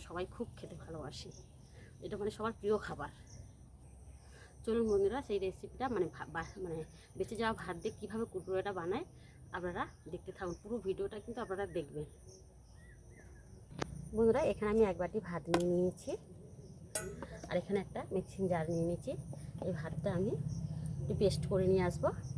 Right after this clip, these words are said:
মিক্সিতে করে আপনাদের দেখাচ্ছি। বন্ধুরা, আমি দেখুন ভাতটা সামান্য জল দিয়ে আমি পেস্ট করে নিয়েছি। এবার আমি একটা,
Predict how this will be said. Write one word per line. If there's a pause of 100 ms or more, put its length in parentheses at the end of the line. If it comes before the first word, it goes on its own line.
(100)
মিক্সিতে (580)
করে
আপনাদের (100)
দেখাচ্ছি। (2000)
বন্ধুরা, (600)
আমি (100)
দেখুন (540)
ভাতটা (280)
সামান্য (140)
জল (100)
দিয়ে (100)
আমি (300)
পেস্ট (100)
করে
নিয়েছি। (720)
এবার
আমি
একটা,